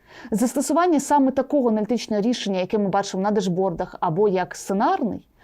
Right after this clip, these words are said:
прогноз, а, переслідує кілька цілей. Цілі для О Т Г. Перше, це оцінка фінансового та соціально-економічного становища в громаді,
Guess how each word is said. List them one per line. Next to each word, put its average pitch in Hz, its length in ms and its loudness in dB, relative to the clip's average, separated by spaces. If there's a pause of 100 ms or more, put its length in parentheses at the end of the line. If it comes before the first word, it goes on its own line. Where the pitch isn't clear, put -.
(140)
прогноз, 185 560 -4 (440)
а, 202 200 2
переслідує 294 500 2
кілька 254 320 0
цілей. - 540 -10 (480)
Цілі 196 260 4
для 180 200 2
О 185 60 0
Т 220 140 0
Г. 202 240 -4 (640)
Перше, 247 360 0
це 240 200 0
оцінка 320 360 2
фінансового 233 480 0
та 226 60 -2
соціально-економічного 185 920 -2
становища 165 580 -4
в - 20 -10
громаді, 151 520 -10